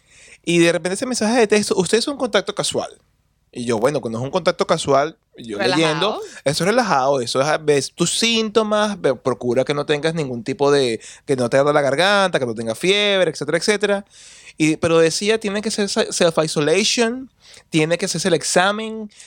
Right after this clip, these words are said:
Speaker 1: tiene que esperar que le den
Speaker 2: Sí.
Speaker 1: un resultado negativo.
Speaker 2: Este email fue del trabajo.
Speaker 1: Sí.
Speaker 2: Entonces nosotros como que, "Mm, esto no suena casual, esto suena a close contact".
Speaker 1: Exacto, pero todo lo que, eh, decía era casual, eh,
Speaker 2: Sí.
Speaker 1: contacto casual.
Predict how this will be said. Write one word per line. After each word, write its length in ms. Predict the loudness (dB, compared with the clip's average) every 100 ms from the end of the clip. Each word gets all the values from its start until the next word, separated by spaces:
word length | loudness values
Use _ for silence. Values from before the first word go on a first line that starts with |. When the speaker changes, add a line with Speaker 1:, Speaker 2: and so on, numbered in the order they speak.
| -10
Speaker 1:
tiene 240 | -2 0 2
que 140 | 2
esperar 280 | 2 2 0
que 60 | -2
le 100 | -2
den 100 | 0
Speaker 2:
Sí. 120 | -2
Speaker 1:
un 220 | -4 0
resultado 360 | 0 2 0 0
negativo. 500 | -2 -4 -2 0 2
Speaker 2:
Este 60 |
email 260 | 2 2 -2
fue 160 | -6 -6
del 180 | -6 -6
trabajo. 640 | -2 0 0 -2 -10 -12
Speaker 1:
Sí. 300 | -8 -6 -6 -12
Speaker 2:
Entonces 360 | -12 -8 -4 -4
nosotros 320 | -4 -6 -4
como 160 | -6 -6
que, 100 | -6
"Mm, 280 | -8 -12 -12
esto 220 | -12 -10
no 120 | -10
suena 240 | -6 -6 -6
casual, 280 | -6 -6 -8
esto 180 | -10
suena 320 | -8 -6 -4 -4
a 40 |
close 320 | -4 -4 -4 -4
contact". 420 | -8 -8 -10 -4
Speaker 1:
Exacto, 340 | 0 0 0 -2
pero 240 | -2 -2
todo 360 | -6 0 2 2
lo 100 | 0
que, 180 | 0 -2
eh, 360 | -2 -4 -4 -4
decía 300 | -2 2 4
era 160 | 4
casual, 380 | 2 -4 -4 -4 -6
eh, 200 | -6 -4
Speaker 2:
Sí. 60 | -2
Speaker 1:
contacto 320 | 0 0 0
casual. 340 | -2 0 0